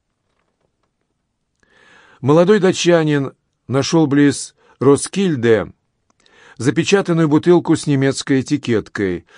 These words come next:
в которой находилось письмо немецкого моряка. Письмо написано готическим шрифтом. Сама бутылка сделана по заказу на одном из гольштейнских пивоваренных заводов. В письме говорится:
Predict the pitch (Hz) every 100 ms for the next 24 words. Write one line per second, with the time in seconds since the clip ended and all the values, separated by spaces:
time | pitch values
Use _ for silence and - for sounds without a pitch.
0 | - - 147 151 196 170 139 139 156 139
1 | - 131 143 151 139 127 123 - 123 120
2 | 120 - 95 76 60 _ _ _ _ _
3 | - - - - 139 196 196 190 180 165
4 | 165 156 139 135 175 - 160 - 156 -
5 | 123 113 - 110 92 85 - - - 156
6 | 170 165 190 196 147 131 98 151 147 139
7 | 120 117 131 - 170 147 160 127 _ _
8 | - 131 139 127 175 160 110 110 147 131
9 | - 165 165 165 135 - 147 143 - -
10 | _ _ _ - 139 127 123 139 131 127
11 | 110 127 107 90 82 - _ _ _ _
12 | _ _ _ _ _ _ _ _ _ _
13 | _ - 131 156 147 156 156 127 - 87